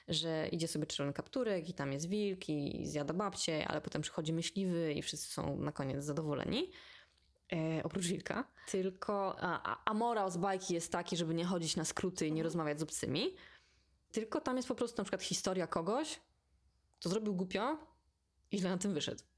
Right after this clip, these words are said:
Speaker 1: Koniec.
Speaker 2: Wyciowa bardzo historia.
Speaker 1: Tak. I ja miałam takie poczucie, jak się pierwszy raz z tym zetknęłam, że jakby można przeklinać?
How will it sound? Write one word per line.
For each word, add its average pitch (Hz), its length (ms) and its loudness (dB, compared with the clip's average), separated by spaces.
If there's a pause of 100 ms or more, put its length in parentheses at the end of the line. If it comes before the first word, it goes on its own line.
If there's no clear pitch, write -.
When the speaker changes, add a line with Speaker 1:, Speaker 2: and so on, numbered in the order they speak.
(180)
Speaker 1:
Koniec. - 380 -6 (1000)
Speaker 2:
Wyciowa 220 440 2
bardzo 202 280 2
historia. 208 480 4 (720)
Speaker 1:
Tak. - 340 -4 (200)
I 196 360 0
ja 196 100 2
miałam 220 200 0
takie 233 220 -2
poczucie, 220 440 0
jak 196 100 0
się 220 100 -2
pierwszy 208 280 -2
raz 208 80 -2
z - 20 -6
tym 202 140 2
zetknęłam, 196 440 0
że 208 200 2 (520)
jakby 208 440 0 (1900)
można 165 180 0
przeklinać? - 480 -8